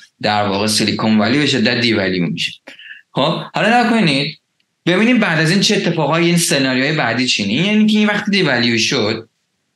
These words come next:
قیمت اینا اومد پایین، خب یه عده‌ای بانکراپت می‌شن، یعنی یه عده‌ای پولاشون از دست می‌رن. این می‌تونه حتی تو حوزه فاینانشال، فاینانشال ما-، مارکت بره، یا اینکه تو حوزه کا-،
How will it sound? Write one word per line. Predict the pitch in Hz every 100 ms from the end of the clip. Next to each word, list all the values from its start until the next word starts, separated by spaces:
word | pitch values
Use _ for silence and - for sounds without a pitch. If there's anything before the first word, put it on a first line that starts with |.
| _ _ - 117
قیمت | 127 139 156
اینا | 156 123
اومد | 113 113 110
پایین، | - 113 127 117 123 123 - - _
خب | 131 131
یه | 160
عده‌ای | 165 156
بانکراپت | 160 139 131 147 147 -
می‌شن، | 113 107 101
یعنی | 101 107
یه | 120
عده‌ای | 110 117 -
پولاشون | 117 113 139
از | 117 107
دست | 117 117 -
می‌رن. | 127 113
این | 110 156
می‌تونه | 165 165 160
حتی | 151 156 160 156
تو | 165
حوزه | 127 123
فاینانشال، | 139 131 113 110 -
فاینانشال | 117 110 110 107 107
ما-، | 107 101 -
مارکت | 110 104 104 123 -
بره، | 92 80 - - - -
یا | 143
اینکه | 190 220 185 147 143 - _ _
تو | - 190
حوزه | 190 170 180 190 202 214 214 _ _
کا-، | - 110 - -